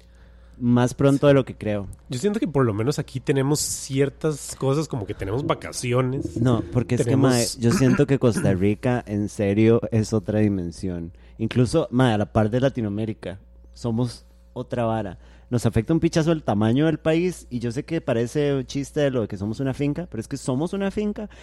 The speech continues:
Speaker 1: Por eso es que la derecha no ha logrado como completamente take over, por eso es que a
Speaker 2: Ujú.
Speaker 1: Rodrigo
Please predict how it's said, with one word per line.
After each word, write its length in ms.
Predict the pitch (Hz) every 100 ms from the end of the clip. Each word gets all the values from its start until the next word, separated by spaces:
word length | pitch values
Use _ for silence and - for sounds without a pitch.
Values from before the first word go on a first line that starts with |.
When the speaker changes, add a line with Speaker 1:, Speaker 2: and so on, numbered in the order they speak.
| -
Speaker 1:
Por 140 | - 127
eso 220 | 123 170
es 100 | -
que 120 | 190
la 120 | 165
derecha 380 | 120 110 120 165
no 100 | 156
ha 40 | 147
logrado 360 | 156 156 160
como 220 | - 143
completamente 920 | - 98 - 131 120 - 147 151 156
take 240 | - 151 -
over, 360 | 165 165 165 156
por 140 | 104
eso 100 | 98
es 80 | 123
que 160 | 147 139
a 60 |
Speaker 2:
Ujú. 80 | 113
Speaker 1:
Rodrigo 640 | 98 107 120 143 139 110